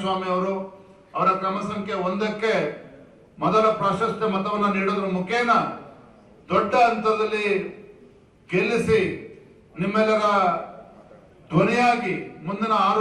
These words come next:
ವರ್ಷಗಳ ಕಾಲ ನಿಮ್ಮ, ನಿಮ್ಮೆಲ್ಲರ ಧ್ವನಿಯಾಗಿ ನಿಮ್ಮೆಲ್ಲರ ಸೇವೆ ಮಾಡೋದಕ್ಕೆ ಅವ್ರಿಗೆ ಅವಕಾಶನ ಮಾಡಿಕೊಡ್ಬೇಕು ಅಂತಕ್ಕಂಥ ಮನವಿಯನ್ನ ಮಾಡೋದಕ್ಕೋಸ್ಕರ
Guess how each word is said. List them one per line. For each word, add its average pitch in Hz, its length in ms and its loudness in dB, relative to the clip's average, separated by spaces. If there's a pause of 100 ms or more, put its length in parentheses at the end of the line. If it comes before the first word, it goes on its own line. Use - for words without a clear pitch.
ವರ್ಷಗಳ 214 320 -2 (180)
ಕಾಲ 220 160 2 (800)
ನಿಮ್ಮ, 185 140 -2 (240)
ನಿಮ್ಮೆಲ್ಲರ 196 360 2 (120)
ಧ್ವನಿಯಾಗಿ 214 460 2
ನಿಮ್ಮೆಲ್ಲರ 196 320 0 (160)
ಸೇವೆ 220 320 4
ಮಾಡೋದಕ್ಕೆ 202 380 0
ಅವ್ರಿಗೆ 185 260 0
ಅವಕಾಶನ 190 400 -2 (100)
ಮಾಡಿಕೊಡ್ಬೇಕು 180 560 -2
ಅಂತಕ್ಕಂಥ 175 420 -4 (880)
ಮನವಿಯನ್ನ 220 640 2 (100)
ಮಾಡೋದಕ್ಕೋಸ್ಕರ 190 520 -2